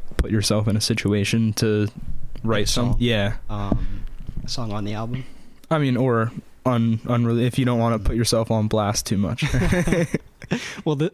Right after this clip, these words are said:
Speaker 2: the song Sunday Feel, I think, is a song that, um, is for other people. I think it's a commonality. I think
Speaker 1: Mm-hmm.
Speaker 2: a lot of people are feeling what that song is talking about right now with the pandemic, and I think I, I try to pull from what's going on around me.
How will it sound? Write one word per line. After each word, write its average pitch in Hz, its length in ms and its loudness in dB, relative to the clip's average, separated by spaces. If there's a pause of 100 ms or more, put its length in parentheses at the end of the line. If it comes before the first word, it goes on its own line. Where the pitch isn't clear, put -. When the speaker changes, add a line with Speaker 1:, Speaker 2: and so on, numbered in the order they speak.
(100)
Speaker 2:
the 156 120 0
song 170 280 0
Sunday 139 380 0
Feel, 117 180 -2
I 113 120 -2
think, 117 200 -4
is 110 120 -4
a 110 40 -4
song 104 360 -4
that, 104 240 -4
um, 101 500 -8 (560)
is 113 240 -2 (260)
for 110 500 -6 (120)
other 107 180 -8
people. - 440 -12 (200)
I 120 60 -10
think 117 240 -6
it's - 180 -8 (200)
a - 40 -14
commonality. 104 840 -6 (300)
I 113 40 -6
think 123 120 2
Speaker 1:
Mm-hmm. 117 100 2
Speaker 2:
a - 20 0
lot 113 140 -4
of 101 60 -8
people 117 240 -6
are 95 80 -6
feeling 104 480 -6
what 107 140 -10
that 90 160 -10
song - 300 -8
is - 100 -10
talking - 340 -12
about - 300 -12 (340)
right 92 160 -6
now 92 240 -6
with 101 120 -10
the 95 60 -10
pandemic, 101 640 -8
and 104 220 -10 (340)
I 110 80 -8
think 101 320 -8 (180)
I, 90 160 -16
I 117 60 -10
try 131 180 -8
to 104 80 -6
pull 101 280 -2
from 95 180 -10
what's 92 160 -8
going 90 220 -8
on 92 140 -8
around 98 320 -10
me. 107 200 -14